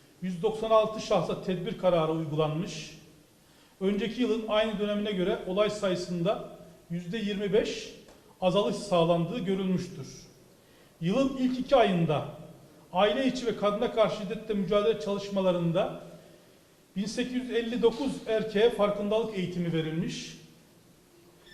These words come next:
Kadına el kalkamaz mottosu ile yürütülen bu eğitimlerde bin beş yüz seksen yedi adet broşür dağıtılmış,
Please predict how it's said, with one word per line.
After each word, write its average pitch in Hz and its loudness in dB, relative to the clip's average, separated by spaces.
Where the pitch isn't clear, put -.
Kadına 226 2
el 226 0
kalkamaz 226 4
mottosu 196 -4
ile 202 4
yürütülen 180 0
bu 233 8
eğitimlerde 208 2
bin 214 -2
beş 247 2
yüz - -8
seksen 214 -4
yedi 208 0
adet 175 -2
broşür 185 -2
dağıtılmış, 170 2